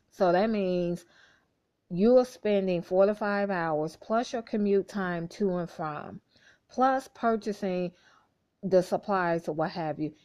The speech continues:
So you're out of more than that fifty dollars. You're out of, at this point, a couple hundred dollars at an event where people either are looking for free or they just not interested in what you have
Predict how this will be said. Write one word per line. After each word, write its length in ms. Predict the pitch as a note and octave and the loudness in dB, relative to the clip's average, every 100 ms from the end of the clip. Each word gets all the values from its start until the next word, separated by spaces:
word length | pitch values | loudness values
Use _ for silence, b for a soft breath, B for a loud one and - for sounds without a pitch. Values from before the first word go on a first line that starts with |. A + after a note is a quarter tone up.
| b b b _ | b b b _
So 220 | _ - G#3 | _ 4 6
you're 360 | G3+ F4 G4+ | 6 2 2
out 240 | F#3+ B3 D4+ | -2 -2 -2
of 140 | A3+ | -2
more 220 | F#3 F3+ | 0 0
than 160 | E3+ E3 | 0 -2
that 160 | D#3+ | -6
fifty 340 | - E3 - D3+ | -6 -8 -6 -4
dollars. 560 | F3+ F#3+ D3+ - - - | 0 0 -2 -6 -10 -10
You're 400 | F3 G#3+ D4+ - | -2 2 2 2
out 300 | G3 A3 G#3 | -4 -2 0
of, 380 | F#3 E3 D#3+ - | 2 2 0 -2
at 180 | F3+ E3 | -4 -2
this 180 | B3+ F4+ | -2 -2
point, 400 | - D#3 D3+ C#3 _ _ _ | -6 -8 -8 -12 _ _ _
a 80 | F3+ | -4
couple 300 | E3+ F#3+ F#3 | 0 -2 -2
hundred 400 | F3 A#3+ D#4+ A3+ | -4 -4 -2 -4
dollars 420 | D#3 E3 D#3 D#3 - | -2 -2 -2 -2 -2
at 140 | F#3 | 0
an 180 | F#3 G3 | 2 0
event 460 | A3+ G#3 F3 E3 | -2 -2 -2 -4
where 180 | E3+ E3+ | -2 -2
people 320 | - G#3 F#3+ - | 0 -4 -2 -2
either 320 | E3+ F#3+ G3 | -2 0 0
are 140 | E3+ E3 | 0 -2
looking 340 | E3 E3+ D#3+ | -2 -4 -6
for 180 | F3 D3 | -8 -12
free 420 | - F3+ F#3+ E4+ - _ b b b b b _ | -6 -2 0 0 -4 _ b b b b b _
or 760 | - A3+ G#3+ G#3 G3+ G3 F#3+ F3 _ _ | 4 6 8 8 8 6 4 2 _ _
they 140 | A3 G#3 | 2 4
just 240 | G#3+ G3 | 2 -2
not 200 | F#3+ F3 | -4 -4
interested 720 | F#3 F3 - E3 D#3 - D#3 | -6 -8 -4 -4 -4 -4 -6
in 200 | D#3+ D#3+ | -4 -4
what 240 | D#3 D#3 - | -4 -4 -8
you 80 | |
have 600 | E3 - D#3 D3 C#3+ D3 | -10 -10 -10 -10 -12 -16